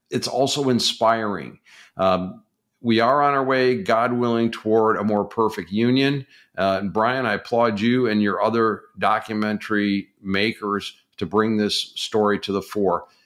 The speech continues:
Um, and Brian, uh, as you've been, uh, side by side with me on all of the Common Bridge episodes,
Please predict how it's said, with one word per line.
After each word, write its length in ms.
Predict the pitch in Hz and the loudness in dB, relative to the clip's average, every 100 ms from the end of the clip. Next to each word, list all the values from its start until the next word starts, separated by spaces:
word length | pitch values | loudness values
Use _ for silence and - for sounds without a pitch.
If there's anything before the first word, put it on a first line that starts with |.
| _ - | _ -4
Um, 380 | 95 101 98 - _ _ _ _ _ | 0 0 -2 -8 _ _ _ _ _
and 280 | 117 110 98 | -4 -2 0
Brian, 360 | 135 151 151 117 | 0 0 -4 -2
uh, 200 | 104 98 | -2 -2
as 160 | 104 95 | -2 -2
you've 180 | 104 - _ _ _ 117 | -4 -8 _ _ _ -4
been, 360 | 117 123 123 117 | 0 2 2 0
uh, 160 | 101 | 0
side 320 | 98 - 120 107 | 0 0 0 0
by 140 | 104 | -2
side 380 | - 98 107 113 | -2 0 0 -2
with 160 | 110 | -6
me 120 | 123 117 | -2 0
on 200 | 107 98 | 0 0
all 280 | 101 113 | 0 0
of 220 | 113 95 82 | 0 -2 0
the 420 | 107 104 98 - _ _ | 2 2 -2 -6 _ _
Common 340 | 117 117 110 95 | -2 0 -2 0
Bridge 300 | 110 107 110 | 0 2 2
episodes, 720 | 117 131 - 127 135 131 | 0 0 0 2 2 -2